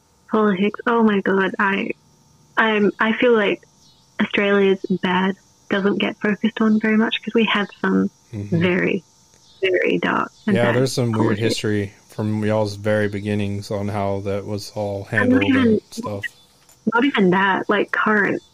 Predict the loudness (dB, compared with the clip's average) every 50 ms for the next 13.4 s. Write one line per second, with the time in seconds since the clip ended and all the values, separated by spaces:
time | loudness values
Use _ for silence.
0 | _ _ -2 0 2 2 2 2 0 0 0 2 0 2 2 4 4 4 2 2
1 | 2 0 0 0 0 -2 -4 -8 -18 _ _ -12 -8 -8 -6 -6 -8 -10 -2 -2
2 | 0 0 2 2 2 4 4 4 2 2 0 -2 -2 -4 _ _ _ -8 -4 -2
3 | 0 2 2 2 2 2 2 2 2 2 2 4 4 2 0 0 -2 -2 0 2
4 | 2 2 2 2 2 2 2 2 2 2 0 0 -4 -12 _ _ _ _ _ _
5 | _ _ _ _ _ _ _ _ _ _ _ 0 2 2 2 2 4 4 4 6
6 | 6 6 6 6 4 2 0 -2 -4 -2 -2 -2 -2 -2 -2 -2 -2 -2 -4 -8
7 | -12 _ _ _ _ _ -4 0 2 4 4 4 2 2 2 2 2 2 0 -4
8 | _ -18 -6 _ -4 -2 2 0 0 2 2 2 2 0 0 0 0 0 2 0
9 | 0 0 0 -2 -2 -2 -4 -4 -4 -6 -16 -20 _ _ _ _ -2 0 0 0
10 | 0 -2 -4 0 2 4 4 4 2 0 -4 -10 -20 -20 -20 _ _ _ _ _
11 | _ _ _ _ 0 2 4 4 4 4 2 0 -2 -4 -10 _ _ _ _ _
12 | _ _ _ _ _ _ _ _ _ _ _ _ _ _ _ _ _ _ 4 4
13 | 6 6 4 4 2 0 -2